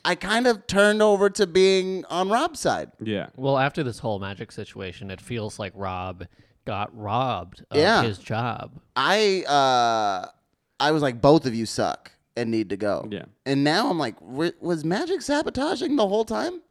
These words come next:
Speaker 1: You know, when someone just doesn't do their job for, like, the group project, and then it's just like, "Hey, I did my fucking best. What do you want from
Speaker 2: <laughs>
Speaker 1: me?"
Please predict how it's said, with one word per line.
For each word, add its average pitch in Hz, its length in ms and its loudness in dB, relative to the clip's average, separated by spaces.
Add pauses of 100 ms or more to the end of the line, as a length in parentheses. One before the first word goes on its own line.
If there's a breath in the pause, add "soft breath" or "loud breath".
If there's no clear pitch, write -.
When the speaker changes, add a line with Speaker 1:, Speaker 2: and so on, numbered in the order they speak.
(100)
Speaker 1:
You 226 80 -2
know, 269 60 4
when 277 80 2
someone 330 180 2
just 202 200 -4
doesn't 185 380 8
do 175 220 4
their 160 200 4
job 127 460 0
for, 151 200 0
like, 135 220 0
the 131 80 -2
group 117 280 -4
project, 131 560 -2 (680)
and 127 180 2
then 135 160 4
it's 131 140 -6
just 135 140 -10
like, 120 120 0
"Hey, 196 140 2
I 170 80 2
did 190 140 2
my 180 120 -2
fucking 131 460 -6
best. 147 440 0
What 160 80 4
do 175 60 2
you 170 80 2
want 175 220 2
from 214 180 0
Speaker 2:
<laughs> - 0 -
Speaker 1:
me?" 104 140 -4